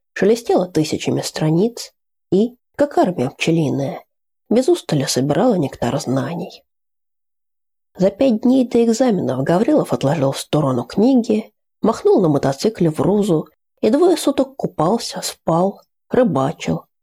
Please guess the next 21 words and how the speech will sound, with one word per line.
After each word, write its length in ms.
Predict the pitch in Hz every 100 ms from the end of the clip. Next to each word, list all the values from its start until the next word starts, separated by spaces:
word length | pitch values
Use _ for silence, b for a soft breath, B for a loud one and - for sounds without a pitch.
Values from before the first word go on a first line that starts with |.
| _
дурачился 500 | 190 269 349 - -
с 100 | -
мальчишками 680 | 147 147 - 240 - 196 190
из 100 | 180
соседнего 600 | - 180 - 180 165 170
пионерлагеря, 1040 | 170 165 170 165 156 156 151 143 139 190 _ _ _ _ _ -
учил 300 | 233 - 220
их 120 | -
вязать 320 | 135 139 127
из 100 | 139
куги 300 | - 143 143
плоты, 680 | 139 143 127 - 175 240 - _ _
варил 380 | 180 220 359 196
на 120 | 139
костре 400 | 139 - - 139
уху, 580 | 131 - - 202 240 _ -
загорал. 760 | - 247 147 123 127 127 - _ _ _ _ _ _ _ _
Накануне 500 | 180 180 220 233 240
экзаменов, 640 | 226 262 254 151 120 - -
обрумяненный 680 | 160 165 190 226 220 202 202
солнцем 600 | - 240 233 - 139